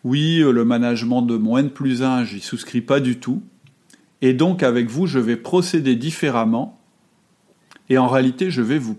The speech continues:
protéger de lui. » Et ça, c'est vraiment une grande erreur.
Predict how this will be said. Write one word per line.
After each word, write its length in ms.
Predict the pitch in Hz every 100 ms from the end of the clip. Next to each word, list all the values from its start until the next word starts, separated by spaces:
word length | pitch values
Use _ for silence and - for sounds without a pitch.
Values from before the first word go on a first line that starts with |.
| -
protéger 760 | - - 160 156 - 123 113 131
de 140 | 110
lui. » 500 | 101 92 - - _ _ _ _ _ _ _ - - - -
Et 80 | 131
ça, 260 | - 196
c'est 180 | - 147
vraiment 720 | 120 139 147 151 165 170 - -
une 320 | 135 139 135 - _
grande 500 | 120 104 123 165 151
erreur. 400 | 123 98 85 -